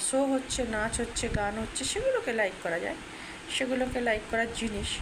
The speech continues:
আমার নাচটা ভালো লাগে, লাইক অবশ্যই করতে হয়, কিন্তু এই,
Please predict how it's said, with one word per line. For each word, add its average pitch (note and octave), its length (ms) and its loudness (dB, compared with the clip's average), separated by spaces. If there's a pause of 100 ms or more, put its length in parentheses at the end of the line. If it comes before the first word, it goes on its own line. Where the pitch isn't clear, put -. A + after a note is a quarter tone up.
(460)
আমার G#3+ 160 -2
নাচটা G#3 340 -2
ভালো G3+ 200 2
লাগে, G3 120 4
লাইক F#3+ 360 -2
অবশ্যই G3 320 -4
করতে G3 240 -4
হয়, A#3 100 -6
কিন্তু F4+ 320 -2
এই, D4+ 160 0